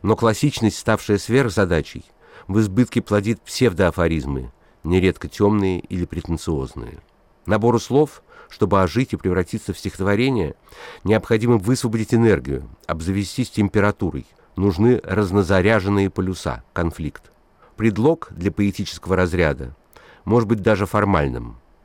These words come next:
Пастернак называл это "супом из топора". лишь бы слова пришли в движение, вступили во взаимодействие.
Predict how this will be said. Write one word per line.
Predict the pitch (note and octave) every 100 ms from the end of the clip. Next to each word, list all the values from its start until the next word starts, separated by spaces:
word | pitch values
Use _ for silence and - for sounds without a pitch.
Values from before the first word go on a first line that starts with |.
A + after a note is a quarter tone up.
| _
Пастернак | - G2 G2 F2+ A2+ A2
называл | F#2+ G2 F#2+
это | F2+
"супом | F2+ - F#2+ D#2+
из | D#2+
топора". | - D#2+ C#2+ C2 - _ _ _ _ _
лишь | F#2+ A#2 F#2
бы | F#2+
слова | - F#2+ A#2
пришли | A#2 G#2+ -
в | G2
движение, | F2+ G2+ F2 E2 C2+ B1+ B1+ _ _ _ _
вступили | - G2 - A2+ A2+ G#2 _
во | - F#2
взаимодействие. | D#2+ G2 F2+ F2+ E2 D2+ - - A#1+ D#2+